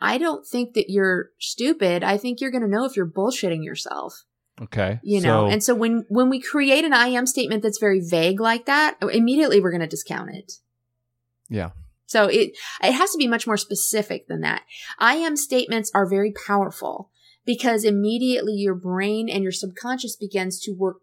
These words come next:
Speaker 1: towards whatever that "I am" statement is.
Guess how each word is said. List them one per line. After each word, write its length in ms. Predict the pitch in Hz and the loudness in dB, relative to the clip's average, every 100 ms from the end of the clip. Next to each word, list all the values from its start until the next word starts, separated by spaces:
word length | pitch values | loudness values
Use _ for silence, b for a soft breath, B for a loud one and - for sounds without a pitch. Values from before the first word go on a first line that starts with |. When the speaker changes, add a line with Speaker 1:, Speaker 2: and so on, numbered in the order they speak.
| - | -14
Speaker 1:
towards 320 | - 208 196 190 | -2 0 0 -2
whatever 320 | 180 175 170 | -2 -2 -2
that 160 | 160 - | -2 -2
"I 140 | 170 | -4
am" 160 | 165 165 | -4 -6
statement 480 | - 165 156 165 - | -8 -8 -6 -10 -8
is. 520 | 165 - - - | -8 -8 -12 -16